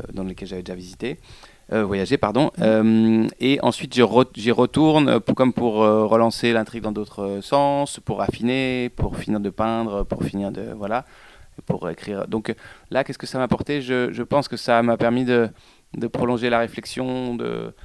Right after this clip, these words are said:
Speaker 1: de, de regarder de plus près, de... En fait, il y a deux temps. Il y a le temps de la, il y a le temps de la rêverie, il y a le temps de la, la, l'imagination et il y a le temps du, du réel. Et les deux s'en, deux s'en, s'en mêlent, euh, on va vers le l'un à l'autre, euh, donc, euh,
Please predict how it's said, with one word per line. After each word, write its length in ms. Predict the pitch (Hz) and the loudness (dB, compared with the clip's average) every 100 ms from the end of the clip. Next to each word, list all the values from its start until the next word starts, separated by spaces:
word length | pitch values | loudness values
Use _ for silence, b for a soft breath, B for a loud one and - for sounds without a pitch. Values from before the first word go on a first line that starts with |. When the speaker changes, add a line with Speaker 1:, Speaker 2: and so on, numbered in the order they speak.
| b b 117 | b b -10
Speaker 1:
de, 260 | 104 104 | -6 -4
de 100 | 104 | -4
regarder 320 | 104 101 107 110 | -6 -6 -10 -10
de 80 | |
plus 160 | 107 - | -12 -2
près, 600 | - 120 123 120 120 123 | 0 0 -2 -2 -4 -6
de... 460 | 110 107 104 104 98 B B B B B | -6 -4 -4 -6 -8 B B B B B
En 60 | |
fait, 80 | - | -6
il 80 | - | -2
y 40 | |
a 40 | 107 | 0
deux 140 | 120 | 0
temps. 260 | 135 147 131 | 2 2 2
Il 40 | |
y 40 | |
a 40 | 117 | -2
le 60 | |
temps 140 | 110 117 | 0 0
de 80 | 110 | 0
la, 260 | 101 95 _ b b | -2 -4 _ b b
il 40 | - | -14
y 40 | |
a 20 | |
le 60 | 92 | -8
temps 100 | 110 | -4
de 60 | 104 | -2
la 80 | 98 | -2
rêverie, 320 | 104 92 123 | -4 -4 -2
il 260 | 135 139 | -2 -2
y 60 | 131 | -2
a 40 | |
le 60 | 107 | -2
temps 160 | 113 113 | -2 0
de 120 | 107 | 0
la, 500 | 104 104 98 98 95 | -2 -2 -4 -4 -6
la, 200 | 95 95 | -6 -6
l'imagination 880 | 95 104 98 104 101 - 127 135 120 | -2 -4 -2 -4 -4 -4 -2 -2 -2
et 40 | |
il 40 | |
y 40 | 107 | -4
a 40 | |
le 60 | 101 | -6
temps 240 | 113 110 | -4 -2
du, 380 | 104 104 95 90 b b b - | -2 -6 -8 -10 b b b -10
du 100 | 98 | -8
réel. 460 | 101 104 113 139 135 | -4 0 2 2 0
Et 100 | 104 | -2
les 100 | 107 | 0
deux 140 | 120 | -2
s'en, 320 | - 117 120 | 0 0 0
deux 220 | 113 107 | -4 -6
s'en, 220 | 104 110 101 | -2 -2 0
s'en 160 | 113 | 0
mêlent, 400 | 107 104 117 120 | 0 0 0 0
euh, 260 | 107 107 101 - B B B | 0 -2 -4 -10 B B B
on 60 | 95 | -6
va 160 | 98 101 | -2 0
vers 200 | 104 101 | -2 -4
le 180 | 101 | -4
l'un 160 | 101 104 | -2 -2
à 120 | 104 | -2
l'autre, 460 | 98 101 113 110 98 | -4 -6 -6 -8 -8
euh, 220 | 95 92 - B B B 110 | -6 -6 -10 B B B -6
donc, 280 | 104 95 | -4 -2
euh, 220 | 110 107 | 0 0